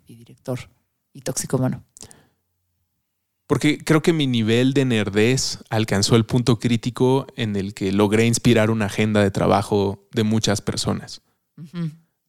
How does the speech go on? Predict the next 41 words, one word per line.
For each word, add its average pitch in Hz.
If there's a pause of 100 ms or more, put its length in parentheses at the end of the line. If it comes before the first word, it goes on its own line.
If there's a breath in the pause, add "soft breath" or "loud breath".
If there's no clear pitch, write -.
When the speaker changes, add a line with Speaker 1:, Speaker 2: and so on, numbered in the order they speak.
(100)
Speaker 2:
En 120
realidad 113
siento 131
que -
esa 117
fue 110 (400)
mi 113
participación. 117
Digo, 107
y 82
colaboré 107
Speaker 1:
Ujú. -
Speaker 2:
con 143
el 107
equipo 117
de 113
escritores 110 (340 soft breath)
y 110
durante 107
todo 113
el 117
proceso 110
estuve 107
muy 113
presente, 107 (520 soft breath)
pero 110
el, 98
el, 92 (560)
el 113
privilegio 117
que, 120 (340)
que -
puedo 139
presumir 123
fue 113
ese. 107
Como 107
llegué 113
a 139
un 143
nivel 123